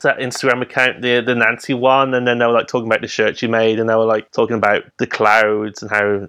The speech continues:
Nancy's on clouds and the Dragon Ball stuff's on clouds. Like, that's,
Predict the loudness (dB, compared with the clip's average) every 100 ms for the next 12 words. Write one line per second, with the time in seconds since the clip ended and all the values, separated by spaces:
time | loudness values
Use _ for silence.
0 | -4 -4 -2 -2 -2 0 2 2 2 2
1 | 0 -4 -12 -12 -14 -18 -20 _ _ -4
2 | -2 -2 -2 -2 -2 -2 -4 -4 -6 -2
3 | 2 2 2 0 -4 -4 -4 -2 -6 -6
4 | _